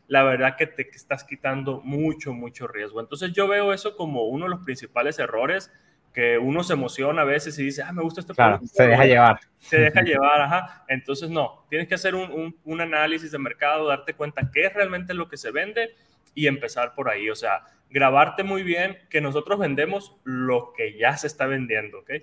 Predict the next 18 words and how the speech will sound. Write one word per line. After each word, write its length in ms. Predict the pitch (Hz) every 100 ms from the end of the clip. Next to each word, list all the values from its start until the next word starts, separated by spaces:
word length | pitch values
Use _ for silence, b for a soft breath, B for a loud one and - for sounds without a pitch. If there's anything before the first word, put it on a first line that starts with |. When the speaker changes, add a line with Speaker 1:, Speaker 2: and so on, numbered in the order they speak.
| _
Speaker 2:
Mm. 60 | 117 113
Speaker 1:
Entonces, 260 | 135 170 160
ese 240 | 151 160 165
es 140 | 156
como 320 | 165 151 139
un, 240 | 139 143 139
un 180 | 143
error 400 | 156 156 156 151 139
muy 300 | 147 156 151
común 480 | 160 165 202 214 - _ _ _
y, 440 | 131 131 - 123
y 40 |
la 160 | 117 113
verdad 280 | 107 113 120
que 140 | 131 123
es 160 | 123
un 140 | 127 127
error 540 | 117 120 123 117 -